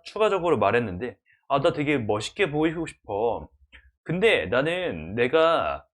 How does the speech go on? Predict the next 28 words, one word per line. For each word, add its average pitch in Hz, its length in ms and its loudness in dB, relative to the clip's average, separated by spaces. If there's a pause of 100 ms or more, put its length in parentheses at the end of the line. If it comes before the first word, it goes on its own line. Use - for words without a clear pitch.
(400)
노력했다라고 185 1000 2
보이고 139 280 0
싶진 170 280 -10
않아." 87 640 -4 (380)
그쵸? 95 280 -12 (120)
"전혀 180 400 -2
노력했다라고 139 720 -2
보이고 139 400 -4
싶지 143 300 -8
않아."라고 110 500 -2
얘기를 90 240 -8
합니다. 90 480 -10 (680)
These 202 240 2
conflicting 208 720 0
desires, 113 600 0
이렇게 160 400 -2
충돌하는 190 920 -2
갈망은 110 880 -6 (360)
lie 135 280 6
at 170 140 4
the 165 120 -2
heart 165 180 4
of 180 180 -2
the 185 180 0
aesthetic 156 560 -2
virtue 143 320 0
of 160 200 -2
cool. 80 260 -6